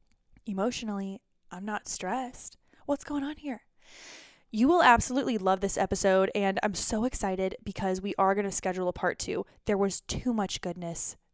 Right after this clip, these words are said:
to not have a part two with Kaylee and Danielle. If you have not already,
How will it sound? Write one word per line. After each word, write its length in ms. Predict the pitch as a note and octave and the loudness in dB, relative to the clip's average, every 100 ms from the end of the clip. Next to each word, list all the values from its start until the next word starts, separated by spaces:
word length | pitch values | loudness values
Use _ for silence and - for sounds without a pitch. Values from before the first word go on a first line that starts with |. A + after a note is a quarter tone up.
| _ - | _ -10
to 160 | - | -8
not 500 | F3+ E3+ E3+ - - - _ - | -6 -2 -2 -2 -10 -20 _ -6
have 160 | F#3+ | -2
a 60 | F3 | -2
part 280 | - F#3 - | 0 0 0
two 340 | - E3 D#3+ - | -2 -4 -4 -4
with 180 | F#3 | -2
Kaylee 320 | - E3+ E3+ D#3+ | -4 -6 -8 -12
and 100 | E3 | -12
Danielle. 460 | E3 E3+ E3+ G3+ - _ - - - _ _ _ _ _ _ _ _ _ _ _ _ | -14 -10 -10 -10 -16 _ -20 -20 -20 _ _ _ _ _ _ _ _ _ _ _ _
If 280 | B3+ C4+ - | 2 2 0
you 160 | A3 A3+ | 0 2
have 260 | G#3 G#3 | 4 2
not 260 | G#3+ G3+ G3+ | 2 2 2
already, 580 | G3+ G3+ F#3+ F3 F#3+ G3+ | 4 4 4 0 -2 -8